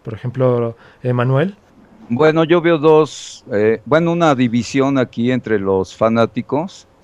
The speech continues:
Speaker 1: Ujú.
Speaker 2: Por ejemplo, como acaba de decir cero cero ocho, eh, Timothy Dalton quizás tiene un sucesor que es Daniel Craig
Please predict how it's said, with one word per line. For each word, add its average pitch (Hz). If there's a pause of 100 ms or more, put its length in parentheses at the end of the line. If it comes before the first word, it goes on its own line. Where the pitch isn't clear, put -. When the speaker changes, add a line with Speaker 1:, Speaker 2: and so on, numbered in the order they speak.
(120)
Speaker 1:
Ujú. 117
Speaker 2:
Por 123
ejemplo, 156
como 120
acaba 147
de 127
decir 113
cero 120
cero 113
ocho, 123
eh, 113 (220)
Timothy 160
Dalton 135
quizás 127
tiene 131
un 127
sucesor 113
que 107
es -
Daniel 113
Craig 120